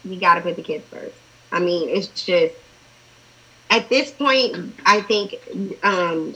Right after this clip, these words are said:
w-, for me, I had established enough emotional wellness. While I wasn't okay,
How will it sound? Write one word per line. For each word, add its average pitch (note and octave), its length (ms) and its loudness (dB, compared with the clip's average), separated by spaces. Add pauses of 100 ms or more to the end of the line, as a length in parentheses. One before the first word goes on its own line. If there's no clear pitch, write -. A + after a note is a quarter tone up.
(140)
w-, - 160 -2
for G#3+ 200 4
me, G#3+ 360 2
I B3+ 160 6
had B3+ 180 2
established F#3+ 640 -2
enough F3+ 520 -6 (200)
emotional F#3+ 640 -4
wellness. E3+ 580 -2 (680)
While G#3 160 4
I A3 140 6
wasn't C4 300 0
okay, F#3 560 -4